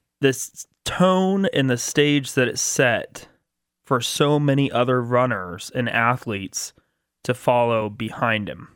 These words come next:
And so this two-hour marathon marker has been chased for a long time. And Eliud Kipchoge actually broke the two-hour marathon back in two thousand nineteen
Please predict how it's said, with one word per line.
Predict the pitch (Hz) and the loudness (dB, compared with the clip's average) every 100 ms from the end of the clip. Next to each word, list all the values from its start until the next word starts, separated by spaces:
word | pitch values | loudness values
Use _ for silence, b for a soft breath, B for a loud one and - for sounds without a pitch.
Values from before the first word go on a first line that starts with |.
| _ _ _ _ _ _ _ _ _ _ _ _ _ _ _ _ _ _ | _ _ _ _ _ _ _ _ _ _ _ _ _ _ _ _ _ _
And | - 147 | 0 0
so | - 156 147 131 - | 2 4 4 2 -4
this | - 143 - | 0 0 0
two-hour | - - 190 170 156 156 143 | -4 0 4 6 6 4 2
marathon | 139 135 139 143 139 - 117 110 | 2 2 4 2 2 2 2 0
marker | 113 110 104 101 104 101 123 - _ _ _ _ _ _ _ _ | -2 -2 -2 -4 -6 -4 -6 -8 _ _ _ _ _ _ _ _
has | - 131 | -2 0
been | 117 123 | 2 0
chased | 117 - 160 131 120 | 0 0 2 2 0
for | - 123 120 | -4 0 0
a | |
long | 123 127 123 120 | 2 2 2 0
time. | - 135 113 92 - b b b - | 0 0 0 -4 -10 b b b -2
And | 127 123 | 0 2
Eliud | - 151 180 165 147 143 | 4 4 4 4 4 2
Kipchoge | - 151 - 131 113 113 113 | -2 -2 0 0 0 2 0
actually | 120 - | 0 -2
broke | 110 - 131 175 170 - | -2 0 4 4 2 -6
the | 127 117 | -2 -2
two-hour | - 131 120 110 107 107 | 0 0 2 2 2 0
marathon | 107 107 101 104 117 101 101 127 - _ _ _ _ _ _ _ _ _ _ _ _ _ _ | -2 -2 -2 -2 -2 -2 -2 -6 -8 _ _ _ _ _ _ _ _ _ _ _ _ _ _
back | 135 127 135 | 0 2 0
in | 120 | -2
two | - 170 | 0 2
thousand | 156 139 135 123 120 | 4 4 4 2 2
nineteen | 117 113 - - 131 101 104 151 | 2 0 -4 -4 -2 -2 -2 -4